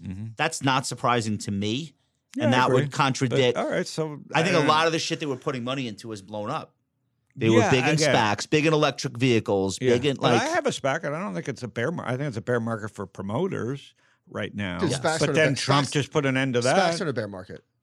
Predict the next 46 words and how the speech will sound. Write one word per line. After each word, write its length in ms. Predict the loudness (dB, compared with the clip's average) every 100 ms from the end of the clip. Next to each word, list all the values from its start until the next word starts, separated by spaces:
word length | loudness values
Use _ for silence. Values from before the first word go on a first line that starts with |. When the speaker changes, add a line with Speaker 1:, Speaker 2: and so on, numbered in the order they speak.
| _
Speaker 1:
spacs 220 | -12 -8
are 40 | -8
in 40 |
a 20 | -4
Speaker 3:
Yeah. 20 |
Speaker 1:
bear 120 | -2
market 300 | -2 -4 -6
'cause 140 | -10
there 80 | -8
was 80 | -8
a 60 | -4
lot 100 | -4
of 100 | -4
bad 300 | -6 -6 -8
deals 320 | -6 -6 -4
Speaker 3:
They 100 | -4
Speaker 1:
done. 80 | -4
Speaker 3:
can 60 |
come 140 | -2 0
back 180 | 0 -2
in 60 |
two 120 | -6
seconds. 440 | -6 -6 -6 -8 -4
Speaker 2:
How 80 | -4
much 120 | 0
Speaker 1:
They 80 | 4
Speaker 2:
longer? 160 | 4
Speaker 1:
did 80 | 6
today. 360 | 4 6 4 4
Speaker 3:
Yeah. 160 | 2 0 -6 _ _ -14
Yeah. 100 | -14 -4
Speaker 2:
How 120 | -2
much 140 | 0
longer 180 | 0 0
do 60 | 0
you 80 | 2
have, 340 | 2 2 0
uh, 240 | 0 2 2
to 140 | -2
do 140 | -6 -4
a 60 |
deal 180 | -2 -2
for, 200 | -4 -8 -10
with 220 | -10 -8
your 100 | -8
spac? 360 | -6 -4 -6